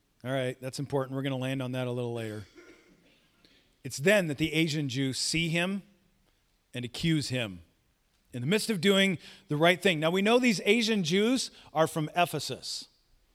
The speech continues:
How do we know that? Because they recognize a kid from Ephesus. So it, it says they see with him in the temple Paul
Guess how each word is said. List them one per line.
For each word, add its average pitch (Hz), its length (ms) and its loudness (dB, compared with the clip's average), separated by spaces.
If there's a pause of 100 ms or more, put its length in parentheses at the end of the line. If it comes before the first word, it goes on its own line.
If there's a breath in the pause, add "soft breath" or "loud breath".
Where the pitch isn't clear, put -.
(220)
How 202 120 6
do 233 60 4
we 226 100 4
know 220 200 8
that? 160 280 4
Because 151 260 -4
they 165 120 -2
recognize 175 760 -2
a 165 80 -2
kid 170 460 4 (240 soft breath)
from 190 200 -2
Ephesus. 180 760 -2 (1700)
So 185 200 4
it, 190 200 6
it 185 100 0
says 208 200 2
they 185 160 4
see 247 340 2
with 226 300 4
him 190 240 4
in 190 220 2
the 214 100 2
temple 165 380 2
Paul 180 440 8